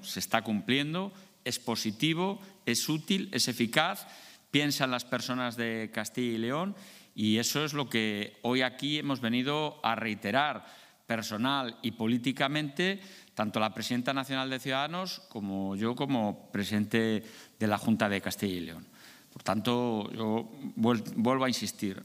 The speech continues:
nuestro objetivo, pensar en las personas, en la lucha contra la pandemia, en, eh, asegurar la, eh, la seguridad sanitaria,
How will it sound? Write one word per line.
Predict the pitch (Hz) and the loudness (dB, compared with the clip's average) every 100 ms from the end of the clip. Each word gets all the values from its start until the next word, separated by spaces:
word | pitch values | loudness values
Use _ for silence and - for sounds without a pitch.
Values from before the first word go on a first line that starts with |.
| - | 0
nuestro | 147 147 156 139 | 2 2 2 0
objetivo, | 147 127 160 113 - - - _ _ _ | -2 0 0 0 -8 -16 -20 _ _ _
pensar | 120 120 - 165 180 - - | 0 2 4 2 0 -6 -8
en | 120 | -4
las | 117 - | -4 -2
personas, | 110 110 120 95 - - - - - _ | -4 0 -2 -2 -8 -16 -18 -20 -20 _
en | - | -4
la | 98 | 0
lucha | 131 135 135 | 2 2 2
contra | 139 139 | 2 2
la | 135 135 | 0 0
pandemia, | 139 143 147 143 143 143 - - _ _ | -2 -2 -4 -2 -4 -6 -14 -20 _ _
en, | 123 120 113 | 2 4 4
eh, | 110 110 - | 4 0 -2
asegurar | 120 - 104 107 135 147 127 | -2 -2 0 2 2 2 -2
la, | 123 113 113 110 - - - - | -2 -2 -2 -6 -12 -20 -20 -12
eh, | - 107 107 104 101 | -4 -2 0 -2 0
la | 104 107 107 107 | 0 0 -2 -2
seguridad | - 107 110 127 | 0 2 2 2
sanitaria, | - 123 113 104 131 139 143 147 | 2 0 0 2 2 2 0 -2